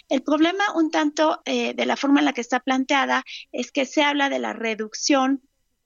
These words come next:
de la semana laboral a cinco días y del descanso a dos días. Y esto no permite que sea fácil escalar como sucedió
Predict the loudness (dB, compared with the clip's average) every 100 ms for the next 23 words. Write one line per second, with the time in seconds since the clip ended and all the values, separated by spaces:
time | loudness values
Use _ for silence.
0 | _ _ -20 -10 -2 0 0 -4 -4 -2
1 | 0 2 2 0 0 0 -4 -10 -12 -4
2 | -2 0 2 4 6 4 4 -2 -6 -18
3 | -18 -8 2 4 4 2 -2 -2 -4 -6
4 | -4 -2 -2 -4 -4 -4 -8 -4 0 0
5 | 0 -2 -2 -2 -6 -16 -14 -14 -6 2
6 | 4 6 4 0 -2 -4 -4 -2 0 2
7 | 2 0 0 0 0 0 -2 -4 -4 -2
8 | -2 -2 -2 -4 -4 -4 -2 0 0 -2
9 | -6 -12 -6 -6 -4 -4 -2 0 0